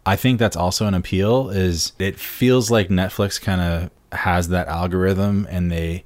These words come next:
put this in the machine and then it spewed out Sex Education. And while that may be the case, Sex Education is definitely a hit instead of a miss.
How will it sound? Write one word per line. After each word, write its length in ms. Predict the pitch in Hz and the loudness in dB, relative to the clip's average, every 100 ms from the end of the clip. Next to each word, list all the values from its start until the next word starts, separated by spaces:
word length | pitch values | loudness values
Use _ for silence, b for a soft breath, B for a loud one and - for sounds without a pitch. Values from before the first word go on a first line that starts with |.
| _ | _
put 220 | - 107 - | -6 -4 -2
this 200 | 92 92 | -2 0
in 380 | 92 90 90 - | 2 2 0 -4
the 80 | 90 | -4
machine 500 | 87 - 95 87 95 | -2 -2 -2 0 0
and 160 | 87 85 | 0 -4
then 100 | 82 | -2
it 60 | |
spewed 340 | - - 95 90 | -4 -2 -2 0
out 220 | 87 - | -2 -2
Sex 260 | 90 85 | -4 -4
Education. 680 | 92 80 - 87 - 101 104 - B B B B | -4 -6 -4 -4 -2 -2 -2 -4 B B B B
And 320 | 110 104 98 - - | 0 0 -2 -6 -6
while 260 | 107 110 | 2 4
that 160 | 110 110 | 4 4
may 160 | 101 113 | 4 4
be 120 | 113 | 4
the 120 | 98 | 2
case, 480 | - 98 120 - - | 0 0 0 -2 -6
Sex 300 | - 110 101 | -4 -2 0
Education 720 | 110 92 90 101 101 104 95 92 | 0 0 -2 -2 0 0 0 0
is 200 | 98 92 | -2 -4
definitely 560 | 82 90 - 101 90 85 | -2 -4 -4 -6 -4 -4
a 60 | |
hit 220 | 80 95 87 | -4 -6 -6
instead 300 | 95 90 82 | -6 -4 -4
of 80 | |
a 80 | 80 | -4
miss. 420 | 78 78 107 - | -4 -4 -4 -6